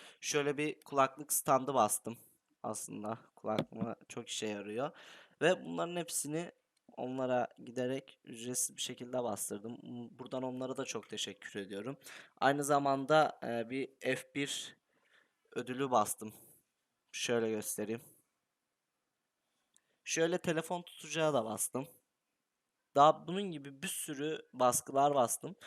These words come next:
Ee, bana destek verdikleri için onlara da çok teşekkür ediyorum. Daha bir sürü, bir sürü baskım var elimde. Şöyle küçük ama detaylı bir şey daha göstereyim. Şöyle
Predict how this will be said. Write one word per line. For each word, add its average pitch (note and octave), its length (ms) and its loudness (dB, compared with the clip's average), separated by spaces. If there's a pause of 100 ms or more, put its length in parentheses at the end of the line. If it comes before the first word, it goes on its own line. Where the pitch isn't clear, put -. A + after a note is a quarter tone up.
(320)
Ee, A2+ 220 0
bana D3 180 2
destek E3 380 -2
verdikleri D#3+ 520 2
için D#3+ 200 -6
onlara C#3+ 360 -2
da D#3 80 0
çok D#3+ 260 -8
teşekkür D#3 400 -8
ediyorum. C3 420 -8
Daha C#3 320 4
bir D#3 80 -4
sürü, A#2 420 -6
bir A#2+ 60 -10
sürü G#2 340 -10
baskım G#2+ 440 0
var D3 100 2
elimde. D3 580 0 (260)
Şöyle D#3+ 460 2 (440)
küçük - 340 -2
ama D3+ 240 4
detaylı D3 440 4
bir D3+ 60 -8
şey D3+ 220 0
daha D#3 180 6
göstereyim. C#3+ 400 -4
Şöyle C#3 300 2